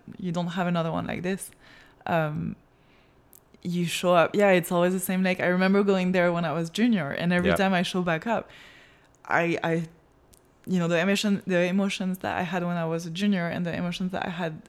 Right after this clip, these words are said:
Speaker 1: ever since, you know, uh, at that lake, they, they, you know,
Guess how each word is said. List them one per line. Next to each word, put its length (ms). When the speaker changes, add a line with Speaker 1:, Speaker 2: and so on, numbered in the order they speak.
Speaker 1:
ever 280
since, 560
you 100
know, 220
uh, 200
at 140
that 220
lake, 240
they, 220
they, 680
you 240
know, 260